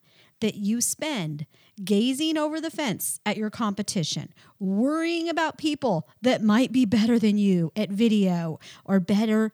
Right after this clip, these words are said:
than you at writing their blog posts or taking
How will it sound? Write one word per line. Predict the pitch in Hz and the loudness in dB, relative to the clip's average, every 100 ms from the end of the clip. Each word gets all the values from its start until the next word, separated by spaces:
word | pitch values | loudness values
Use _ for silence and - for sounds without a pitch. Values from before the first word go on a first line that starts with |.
| _ | _
than | 190 220 233 214 | -4 0 2 2
you | 220 233 - | 2 2 0
at | 233 180 | -2 0
writing | 180 240 247 247 | 0 0 0 0
their | 240 | -2
blog | 185 170 214 226 196 | -2 0 2 2 0
posts | 180 180 156 175 | 0 0 0 -4
or | 165 | -4
taking | - 262 247 269 262 247 | -4 -4 -2 -2 -2 -4